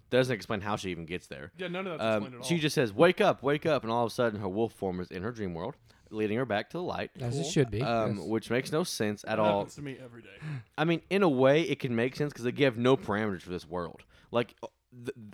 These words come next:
Speaker 1: I think they did that on purpose. They gave us no parameters so they could do whatever they wanted
Speaker 3: Yeah,
Speaker 1: without
Speaker 3: it's just,
Speaker 1: questions.
Speaker 3: it's just like when they run into a problem, "We'll explain it this way," and that's how it's gonna work. Just
Speaker 1: And
Speaker 3: throw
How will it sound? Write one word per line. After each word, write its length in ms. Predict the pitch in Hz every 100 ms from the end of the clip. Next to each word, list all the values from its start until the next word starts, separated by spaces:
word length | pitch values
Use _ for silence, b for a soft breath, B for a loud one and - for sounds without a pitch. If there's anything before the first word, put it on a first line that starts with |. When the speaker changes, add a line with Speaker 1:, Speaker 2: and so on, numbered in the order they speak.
| 131
Speaker 1:
I 40 |
think 300 | 147 180 127
they 100 | 127
did 140 | 113
that 100 | 147
on 120 | 117 95
purpose. 340 | 185 135 117
They 100 | 127
gave 200 | 127 156
us 120 | 120
no 260 | 104 101 151
parameters 520 | - 135 160 101 101
so 100 | -
they 100 | 113
could 160 | 104 98
do 160 | 127
whatever 480 | 98 80 98 117 120
they 80 | 113
wanted 300 | 104 120 110
Speaker 3:
Yeah, 60 | 190
Speaker 1:
without 140 | 101
Speaker 3:
it's 80 | 90
just, 20 |
Speaker 1:
questions. 500 | 113 117 - 82 - -
Speaker 3:
it's 160 | 170
just 200 | 196 -
like 160 | 180 147
when 160 | 160
they 100 | 156
run 200 | 147 165
into 180 | 165 -
a 60 | 139
problem, 500 | - 143 156 175 160 _ _
"We'll 140 | 156
explain 360 | 151 - 165 156
it 100 | 135
this 220 | 175 -
way," 200 | 98 - _ _ _ _ _ _
and 160 | 117
that's 200 | 123 135
how 100 | 143
it's 100 | 127 -
gonna 140 | 117
work. 220 | 110 - - b b b b -
Just 120 | 131
Speaker 1:
And 100 | 131
Speaker 3:
throw 80 | 156